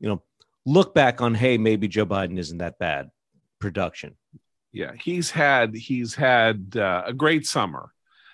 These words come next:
Speaker 2: uh, said Pelley. Uh, things were great, and then, uh, he had this bad day. He had this bad day last week 'cause he had, uh, he was celebrating, uh,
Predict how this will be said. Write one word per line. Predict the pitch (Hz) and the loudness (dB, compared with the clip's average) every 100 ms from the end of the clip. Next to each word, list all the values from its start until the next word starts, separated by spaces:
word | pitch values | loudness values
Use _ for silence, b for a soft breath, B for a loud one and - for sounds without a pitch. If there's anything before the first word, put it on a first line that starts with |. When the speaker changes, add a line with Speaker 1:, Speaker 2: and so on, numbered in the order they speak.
| b - | b -4
Speaker 2:
uh, | 104 101 92 - | 2 2 2 0
said | - - 110 98 | -6 0 0 0
Pelley. | - 120 104 104 104 113 | -2 0 0 0 -2 -4
Uh, | - 98 95 92 98 | 0 2 2 0 -4
things | - 139 135 | -4 -4 -2
were | 131 | -4
great, | 113 123 123 120 - | 0 2 2 -2 -6
and | 110 117 | -6 -2
then, | 127 123 127 127 131 _ _ _ _ | 0 0 0 -4 -8 _ _ _ _
uh, | 113 | -2
he | 131 | 2
had | 135 | 2
this | 127 123 | 0 -4
bad | - 120 113 | 2 2 2
day. | 95 85 62 - | -2 -4 -4 -8
He | 127 | -2
had | 131 | -2
this | 117 | -2
bad | 113 123 117 | 2 4 4
day | 131 135 | 2 2
last | 127 110 113 - | 2 2 0 -4
week | 120 110 107 - | -2 -2 -4 -8
'cause | 107 | -10
he | 95 | -6
had, | 101 107 104 98 90 | 0 4 4 0 -4
uh, | 98 90 | 0 2
he | 87 107 | 2 -2
was | 92 90 | -4 -4
celebrating, | - 135 131 120 117 110 104 98 98 87 | 0 2 4 2 2 2 0 -2 -6 -8
uh, | - 98 90 85 82 82 | -2 0 2 2 0 -2